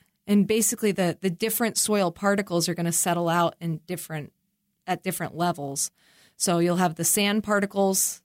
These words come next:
the, the really coarse stuff that settles out first. It's the heaviest. Then you're gonna have, um, silt and clay. Uh, so you can, you can kinda look at it that way and see what the, uh, relative percentages are.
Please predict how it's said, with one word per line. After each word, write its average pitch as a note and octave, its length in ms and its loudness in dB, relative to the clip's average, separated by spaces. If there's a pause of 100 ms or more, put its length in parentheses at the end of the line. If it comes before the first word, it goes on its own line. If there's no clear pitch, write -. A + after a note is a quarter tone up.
(120)
the, E3+ 300 0
the F3 80 -4
really E3+ 200 2
coarse G3 360 0
stuff F#3+ 280 0
that E3 140 -8
settles F3 340 0
out F3 220 -2
first. G3+ 500 -2
It's F3 140 -4
the E3+ 100 -4
heaviest. F3 560 0 (380)
Then G3+ 80 0
you're G#3+ 100 2
gonna G#3+ 140 0
have, F3+ 340 0 (280)
um, E3+ 440 2 (140)
silt G#3+ 420 0 (120)
and E3+ 180 -2
clay. E3 560 -2 (680)
Uh, E3+ 200 2 (140)
so F3 380 0 (520)
you A3 300 0
can, G3 380 2
you G3 80 -6
can G3 140 0
kinda G3 220 0
look G3 220 0
at F3+ 160 2
it E3 120 -6
that F#3 220 0
way G3 300 2
and F3 160 0
see F#3 260 0
what F3 280 -2
the, E3+ 260 0
uh, D#3+ 320 0
relative E3+ 440 -4
percentages F3 760 -2
are. F3+ 360 0